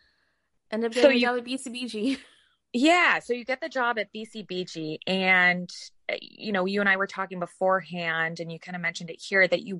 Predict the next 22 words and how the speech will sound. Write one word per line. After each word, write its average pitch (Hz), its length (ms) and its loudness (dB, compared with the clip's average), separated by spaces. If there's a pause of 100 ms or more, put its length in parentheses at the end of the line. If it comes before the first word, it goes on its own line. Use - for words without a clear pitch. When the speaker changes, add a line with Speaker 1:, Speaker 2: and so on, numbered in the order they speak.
Speaker 2:
worked 214 560 2 (520)
in 180 160 -6
a 170 100 -2
lot 170 320 0
of 170 140 -2 (120)
different 165 440 -2 (180)
areas 160 580 -2 (120)
at - 220 -4 (320)
B 170 160 -4
C - 180 -10
B 113 160 -2
G. - 240 -2 (480)
You 220 120 6
know, 214 60 6
Speaker 1:
Mm-hmm. - 0 -
Speaker 2:
I'm 214 100 0
curious, 262 600 4 (200)
where 226 600 2
did, 196 480 -6
you 190 100 -8
know, 175 100 -2
what 208 300 0